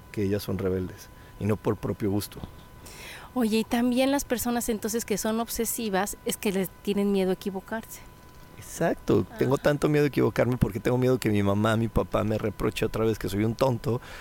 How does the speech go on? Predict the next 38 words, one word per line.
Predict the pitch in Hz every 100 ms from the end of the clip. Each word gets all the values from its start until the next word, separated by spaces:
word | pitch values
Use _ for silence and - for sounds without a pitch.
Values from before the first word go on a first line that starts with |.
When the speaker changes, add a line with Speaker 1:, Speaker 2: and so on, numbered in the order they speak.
| - -
Speaker 1:
que | 110
no |
sé | 110
hacer | 110 113
bien | 107 113
las | 117
cosas. | - 131 - 117 - - - -
Y | 131
es | -
que | 180
eso, | 175 170
eso | 160 151
es | 170
algo | 147 147
como | - 104 95
lo | 92
que | -
vemos | 101 107 120 -
en |
la | 95
clase | - 107 101 123
de |
meditación, | 113 98 92 - - 95 101 160 - - - -
que | -
es, | 104 101 -
eh, | 110
esa, | 117 -
eso | - 113 151
viene | 135 135
a |
veces | 127 107 123 127
hasta | - - 104
con | - 107
una | 113 113
cosita, | 110 - 101 107
es | 110 -
un | 131
tono, | 131 123 123